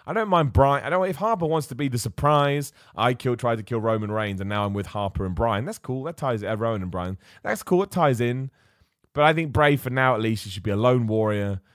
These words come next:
He should be at odds with the things in his head. He should do terrible things and regret them and say sorry and then do crazy Firefly fun houses.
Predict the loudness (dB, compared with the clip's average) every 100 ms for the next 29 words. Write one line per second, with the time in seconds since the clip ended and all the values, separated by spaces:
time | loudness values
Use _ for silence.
0 | _ -14 -12 -6 -4 -2 -2 -2 -4 -10
1 | -10 -6 -6 -6 -6 -6 -4 -4 -4 -10
2 | -12 -14 -8 -6 -6 -8 -10 -8 -6 -6
3 | -8 -4 -4 -4 -8 -8 -10 -6 0 2
4 | 2 2 -2 -6 -8 -4 -4 -4 -6 -4
5 | -4 -4 -6 0 0 0 -4 -4 -6 -10
6 | -12